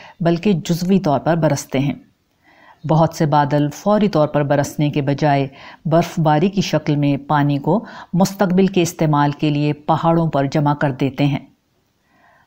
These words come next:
حقیقت یہ ہے کہ بادل اللہ تعالیٰ کی عظیم نشانیوں میں سے ایک نشانی ہیں۔ یہ اس بات کا واضح ثبوت ہیں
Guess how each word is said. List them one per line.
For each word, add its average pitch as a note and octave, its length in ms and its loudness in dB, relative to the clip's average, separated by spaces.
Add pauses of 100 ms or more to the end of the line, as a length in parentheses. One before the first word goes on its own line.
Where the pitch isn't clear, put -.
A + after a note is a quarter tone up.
حقیقت E3 440 0
یہ C#3 180 0
ہے C3+ 240 0 (220)
کہ D#3+ 100 -2
بادل C#3+ 560 2
اللہ D3 300 0
تعالیٰ D3+ 340 2
کی D3+ 180 -2
عظیم D#3+ 400 2
نشانیوں D3+ 540 0
میں C#3+ 120 0
سے C#3 140 -4
ایک D#3 140 0
نشانی C#3+ 540 2
ہیں۔ C3 120 -2 (920)
یہ F3+ 80 2
اس G3 160 2
بات G3 260 2
کا A3 60 0
واضح G3 420 2
ثبوت C#3+ 500 0
ہیں C#3 160 2